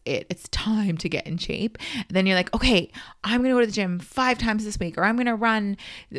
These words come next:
you know, every day this week," or, "I'm gonna," like, you just go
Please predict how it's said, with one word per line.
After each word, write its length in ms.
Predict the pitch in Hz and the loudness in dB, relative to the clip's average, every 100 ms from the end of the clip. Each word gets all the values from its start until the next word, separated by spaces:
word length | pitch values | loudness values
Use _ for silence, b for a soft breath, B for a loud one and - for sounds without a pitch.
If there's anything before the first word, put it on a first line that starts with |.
| - - - - - - - - | -10 -16 -20 -20 -20 -20 -16 -2
you 140 | 220 | 2
know, 360 | 214 180 175 - - - | 6 6 4 0 -14 -2
every 220 | - 247 262 | 2 4 8
day 140 | 240 | 8
this 200 | 220 - | 8 8
week," 220 | 202 180 | 6 6
or, 80 | 196 | 6
"I'm 220 | 208 226 | 8 8
gonna," 280 | 233 226 233 | 8 10 10
like, 280 | 285 220 226 | 10 6 4
you 40 | |
just 240 | 202 247 208 | 0 0 6
go 380 | 226 196 - | 8 8 4